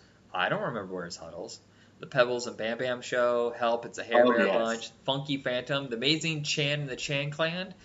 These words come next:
Speaker 1: which I don't think I'm even allowed to discuss. I feel like I'm racist just bringing that up. <laughs>
Speaker 2: Good lord. Yeah,
Speaker 1: Yeah.
Speaker 2: Jesus Christ, did they not realize the hell that was? Oh, yeah, I forgot. We already discussed Hong Kong Phooey, haven't we?
Speaker 1: Yeah.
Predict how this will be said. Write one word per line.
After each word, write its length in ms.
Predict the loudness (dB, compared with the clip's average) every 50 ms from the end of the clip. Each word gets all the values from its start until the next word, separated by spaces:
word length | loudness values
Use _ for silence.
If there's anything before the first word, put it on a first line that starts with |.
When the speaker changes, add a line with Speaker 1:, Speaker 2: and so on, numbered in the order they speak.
| -18 -6 -4
Speaker 1:
which 160 | -4 -4 -2 0
I 80 | 0 0
don't 180 | 0 0 -4 -4
think 140 | -2 0
I'm 140 | 0 0 0 -2 -6
even 160 | -4 -4 -2
allowed 240 | -2 -2 -2 -2 -4
to 60 | -8
discuss. 480 | -12 -12 -10 -4 0 0 0 2 0 -4
I 40 | -6
feel 160 | -4 -2 -2
like 140 | -2 -2 -2
I'm 100 | -2 0
racist 300 | -2 -2 -2 -2 -8 -10
just 200 | -10 -12 -12 -14 -12 -2 0
bringing 200 | 0 2 2 0
that 140 | 0 0 2
up. 240 | 2 2 2 2 0 -6 -6 -8 -8 -12 -14 -16 -16 -16 -14 -14 -14 -14 -6 -6 -6
<laughs> 100 | -6 -6 -12 -20 -20 -20 -6 4
Speaker 2:
Good 220 | 8 8 8 8
lord. 520 | 8 8 10 10 10 10 8 6 2 0 2
Yeah, 260 | 6 8 8 8 8
Speaker 1:
Yeah. 60 | 6 2
Speaker 2:
Jesus 340 | 0 0 0 0 0 -2 -4
Christ, 220 | -2 -2 -2 -2
did 80 | 0 0
they 120 | 0 2 4
not 200 | 2 2 2 2
realize 280 | 2 4 4 2 2 -2
the 100 | -8 -8
hell 180 | -2 0 0 2
that 80 | 2 2
was? 140 | 0 0 0 -6 0 2
Oh, 240 | 4 4 2 0 -4 -10
yeah, 180 | -6 -4 -4 -4
I 40 |
forgot. 240 | -2 -2 -4 -4 -2 2
We 120 | 4 6
already 180 | 8 8 6 6
discussed 340 | 2 0 4 4 4 4 6
Hong 160 | 4 2 4
Kong 180 | 4 2 0 0
Phooey, 320 | 0 0 0 2 2 0 0
haven't 160 | 2 2 4
we? 60 | 4
Speaker 1:
Yeah. 240 | 4 4 2 -2